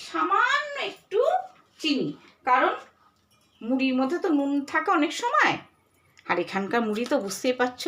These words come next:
ব্যাঙ্গালোর থেকে কেনা। এই, আর কিন্তু বন্ধুরা আমি আর কিচ্ছু মেশাচ্ছি না। এবার এটাকে আমি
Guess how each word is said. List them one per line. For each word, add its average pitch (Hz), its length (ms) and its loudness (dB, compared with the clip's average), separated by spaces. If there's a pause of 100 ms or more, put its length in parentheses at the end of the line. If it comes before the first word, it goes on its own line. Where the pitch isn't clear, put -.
ব্যাঙ্গালোর 190 460 0
থেকে 254 240 -2
কেনা। 240 240 2 (680)
এই, 156 200 0 (1000)
আর 285 160 4
কিন্তু 359 200 -2 (100)
বন্ধুরা 330 340 2 (1040)
আমি 254 220 0
আর 302 120 4
কিচ্ছু 453 240 -6 (100)
মেশাচ্ছি - 480 -8
না। 180 60 -6 (540)
এবার 339 160 2 (120)
এটাকে 226 380 -6
আমি 277 140 -6